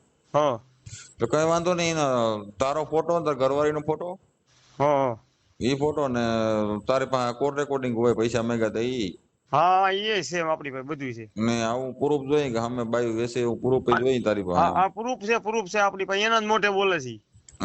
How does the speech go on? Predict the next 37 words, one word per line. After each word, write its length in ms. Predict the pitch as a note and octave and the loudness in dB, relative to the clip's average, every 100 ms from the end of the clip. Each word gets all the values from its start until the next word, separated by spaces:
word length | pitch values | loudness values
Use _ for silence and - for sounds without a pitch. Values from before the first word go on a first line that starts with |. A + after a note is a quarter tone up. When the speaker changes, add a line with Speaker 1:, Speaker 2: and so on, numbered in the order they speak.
| G#2+ | 0
Speaker 2:
તો 160 | A#2+ B2 | 0 2
કઈ 200 | C3+ B2 | 0 0
તોય 160 | C3 | 0
કોલ 200 | B2+ C#3 | 0 -2
રેકોર્ડિંગ 380 | C#3 C#3+ D3 D3+ | -2 -4 -4 -4
મૂકી 200 | D#3+ E3 | -6 -2
દે, 80 | A#2 | 0
હું 120 | A#2+ | 2
તો 80 | C3+ | 0
સડાવી 320 | D#3 D#3+ C3+ | -2 0 2
Speaker 1:
અને 160 | E3 G#3 | 4 2
Speaker 2:
દઉં. 80 | G3 | 2
Speaker 1:
મેં 240 | G#3+ A#3 | 2 2
મારી 200 | A3+ A3+ | 2 0
ઘરવાળી 360 | G#3 A#3 A#3 A3+ | 0 0 0 -2
માથે 200 | A#3 G#3+ | -4 -4
ગુમસુદા 480 | A3 A3+ G#3+ A3 | -4 -6 -4 -2
દાખલ 320 | G#3+ A3+ A3+ F#3+ | 0 0 -2 -6
કરી 160 | G#3 | -6
છે, 60 | G3+ | -4
હજી 160 | G3+ | -4
કાંઈ 160 | G3 G3+ | -4 -2
મેં 100 | G3+ | -2
ફરિયાદ 320 | F#3+ G#3 G#3 | -4 -2 -2
ખેઈ 300 | - G#3+ A3 | 0 0 0
નથી, 340 | G#3 F3+ E3+ D#3 | 0 -2 -2 -2
બરોબર? 380 | F3+ G3 G#3 G3+ - - | -2 0 -2 -4 -8 -6
Speaker 2:
હમ. 280 | G#2+ G#2+ G2 F#2+ - _ _ C3+ | -2 -2 -4 -10 -16 _ _ -2
Speaker 1:
હા, 100 | D3+ | 2
ઈ, 240 | F3 F#3 | 2 2
ઈ, 260 | F3+ G#3 G#3+ F3+ | 2 0 -2 0
ઈ 140 | G#3+ | -2
પણ 220 | F#3+ G#3+ F3+ | 0 -2 0
પુરાવો 340 | G3+ G3 F#3 | 2 2 0
છે 100 | F3+ | -2
મારી 240 | E3+ D#3 | -4 -4
પાસે. 320 | B2 C3 B2 | -6 -8 -10